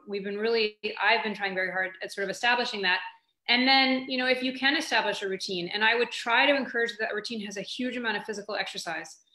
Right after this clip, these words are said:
Um, children need it in order not to get squirrely.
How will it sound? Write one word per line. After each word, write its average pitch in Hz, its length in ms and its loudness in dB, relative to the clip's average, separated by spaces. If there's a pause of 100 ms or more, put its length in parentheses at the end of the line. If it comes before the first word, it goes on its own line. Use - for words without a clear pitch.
(240)
Um, 196 240 -2
children 254 500 2
need 196 220 0
it 285 180 4
in 208 160 -6
order 196 200 0
not 190 220 -2
to 202 100 -8
get 202 120 -2
squirrely. 170 640 -4